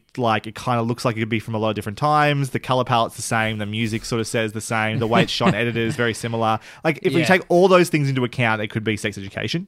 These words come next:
Speaker 1: Go ahead.
Speaker 2: Yeah. <laughs> Um, I, I don't think, I don't think the time period thing is quite right. I, I think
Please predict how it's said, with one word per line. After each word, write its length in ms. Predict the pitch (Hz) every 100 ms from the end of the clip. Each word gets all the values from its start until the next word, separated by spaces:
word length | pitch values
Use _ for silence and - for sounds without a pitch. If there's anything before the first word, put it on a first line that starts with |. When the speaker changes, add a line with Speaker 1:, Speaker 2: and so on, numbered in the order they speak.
| -
Speaker 1:
Go 140 | 98
ahead. 260 | 95 123 175 _ - -
Speaker 2:
Yeah. 260 | 127 110 - -
<laughs> 320 | 185 - 208 - - 190 214 -
Um, 440 | 175 175 175 175 180 -
I, 180 | 185 185
I 140 | 180
don't 220 | 190 226 -
think, 320 | 240 - -
I 140 | 156 160
don't 200 | 202 -
think 300 | 247 185 -
the 120 | 160
time 440 | - - 135 131 127
period 480 | 143 135 127 120 -
thing 260 | 123 117
is 160 | 110 -
quite 360 | - 113 107
right. 360 | 107 104 101 101
I, 220 | 131 127 -
I 120 | 139
think 320 | - 175 -